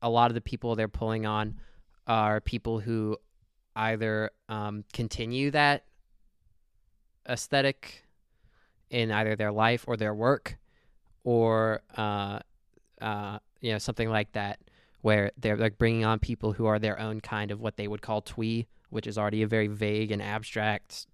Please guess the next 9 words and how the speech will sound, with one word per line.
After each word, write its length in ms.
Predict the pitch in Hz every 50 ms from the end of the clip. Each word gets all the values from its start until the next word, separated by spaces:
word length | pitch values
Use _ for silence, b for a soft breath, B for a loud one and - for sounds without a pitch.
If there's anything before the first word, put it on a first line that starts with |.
| _ -
term. 500 | - - - 107 104 107 107 113 120 123 - - _ _ _ _ _ _ _ _ _ _ _ _ _ _ -
And 400 | 120 120 113 110 113 107 104 - - - - - - - - _ _ _ _ _ _ _ _ _ _ _ _ - - - _ _ _ 165 151 - _ _ _ _ _ -
this 240 | 185 127 131 131 131
show, 380 | - - 151 147 147 147 147 -
I 80 | - 175
would 100 | 202 -
say 120 | 226 202
this 200 | 151 131 135 127
show 460 | - - 160 151 151 151 151 151 147